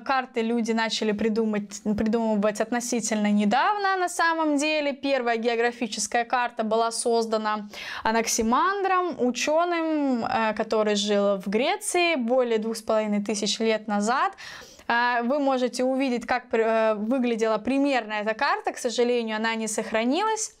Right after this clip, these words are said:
Она имела форму круга, да, как, м, карта полушарий. Э, причём, э, Земля была в центре, да. А, то место, где жил этот учёный, находилось в центре,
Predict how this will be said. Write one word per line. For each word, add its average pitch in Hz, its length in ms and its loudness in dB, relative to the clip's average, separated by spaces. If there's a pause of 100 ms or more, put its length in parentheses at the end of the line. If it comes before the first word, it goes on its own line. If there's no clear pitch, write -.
Она 262 360 0
имела 247 340 2
форму 226 420 0
круга, 359 480 2
да, 277 180 0
как, 254 280 -6
м, 214 360 -6
карта 208 360 -2
полушарий. 277 720 0 (340)
Э, 233 240 0
причём, 269 580 0 (240)
э, 233 180 2
Земля 254 520 0
была 220 280 2
в 220 60 -18
центре, 320 520 -2
да. 262 260 -2 (720)
А, 220 680 2
то 269 140 0
место, 240 260 -2
где 247 240 2
жил 254 260 0
этот 226 240 -2
учёный, 240 540 0
находилось 233 580 -2
в - 60 -6
центре, 440 380 0